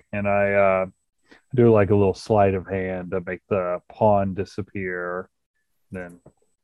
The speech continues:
then make it come back. And it's like going,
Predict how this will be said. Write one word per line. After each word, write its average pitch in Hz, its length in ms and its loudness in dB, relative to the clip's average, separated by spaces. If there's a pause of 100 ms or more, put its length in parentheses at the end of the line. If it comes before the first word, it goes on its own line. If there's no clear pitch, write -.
(460)
then 92 300 -18 (180)
make 98 200 -10
it - 160 -18
come 101 180 -10
back. 92 300 -6 (140)
And 104 160 -10
it's 95 80 -14
like 104 160 -6
going, 104 280 -6